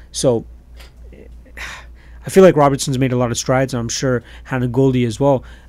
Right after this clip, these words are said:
Uh, so she's giving up seven inches of reach as well against Miranda Granger. I, I, so I personally, I bet this fight to not go to a decision. Both girls have a knack for finishing fights. Uh, you know, Hannah Goldie's gone to a decision, I guess, okay, four, five, four times, but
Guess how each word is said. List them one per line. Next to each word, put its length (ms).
Uh, 200
so 160
she's 180
giving 240
up 80
seven 260
inches 300
of 140
reach 200
as 120
well 140
against 340
Miranda 320
Granger. 420
I, 200
I, 320
so 220
I 180
personally, 560
I 200
bet 240
this 140
fight 240
to 100
not 200
go 120
to 80
a 20
decision. 480
Both 240
girls 240
have 200
a 20
knack 300
for 140
finishing 360
fights. 380
Uh, 360
you 120
know, 100
Hannah 260
Goldie's 320
gone 200
to 100
a 40
decision, 600
I 120
guess, 300
okay, 220
four, 220
five, 320
four 180
times, 300
but 160